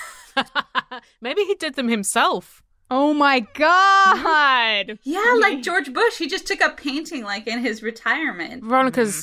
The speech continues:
Speaker 3: Mm-hmm.
Speaker 2: committing a lot of classic Veronica crimes, like breaking and entering and illegal surveillance.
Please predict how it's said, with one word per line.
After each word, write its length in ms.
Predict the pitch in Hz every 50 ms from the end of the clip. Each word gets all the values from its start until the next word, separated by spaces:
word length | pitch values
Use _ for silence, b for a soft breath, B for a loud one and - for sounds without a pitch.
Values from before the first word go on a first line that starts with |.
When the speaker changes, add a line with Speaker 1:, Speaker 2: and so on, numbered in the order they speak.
| - -
Speaker 3:
Mm-hmm. 60 | - _ -
Speaker 2:
committing 380 | - 214 226 208 - 220 196
a 40 | 196
lot 160 | 196 202 196 196
of 120 | 185 170
classic 420 | - - 226 196 - - 175 - -
Veronica 400 | 190 185 196 240 277 - 190 160
crimes, 400 | - 185 170 180 208 233 233 -
like 160 | 175 160 -
breaking 360 | - 196 196 196 - 208 196
and 100 | 190 180
entering 480 | 180 185 185 - 180 180 185 185 180 175
and 100 | 165 160
illegal 380 | 160 165 170 175 175 196 190 180
surveillance. 840 | - - 180 175 170 170 175 175 175 175 180 - - - - -